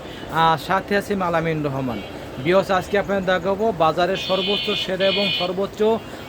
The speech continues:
হাই কোয়ালিটির এবং লে-, লে-, লে-, লেটেস্ট মডেল এবং লেটেস্ট ডিজাইনের, আহ, মেটাল এক্সস্ট ফ্যান। এবং এই তীব্র গরমে সকলের একটি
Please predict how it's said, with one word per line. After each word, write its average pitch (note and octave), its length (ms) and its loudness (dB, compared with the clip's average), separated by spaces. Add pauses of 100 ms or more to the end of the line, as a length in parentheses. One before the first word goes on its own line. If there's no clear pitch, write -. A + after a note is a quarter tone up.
(120)
হাই G3 200 6
কোয়ালিটির F#3 440 2
এবং F#3 260 -2
লে-, F3+ 180 2
লে-, F3 140 2
লে-, F3 280 -2
লেটেস্ট G3+ 400 0
মডেল F#3 300 2
এবং F#3 220 0
লেটেস্ট F3+ 340 2
ডিজাইনের, F#3+ 400 4 (360)
আহ, D#3+ 220 4
মেটাল G3 420 4
এক্সস্ট F#3+ 400 2
ফ্যান। D3 180 -6 (540)
এবং F#3+ 280 0
এই G3+ 300 6 (120)
তীব্র G#3+ 360 2
গরমে G3+ 440 0
সকলের G3 440 -2
একটি G#3 220 0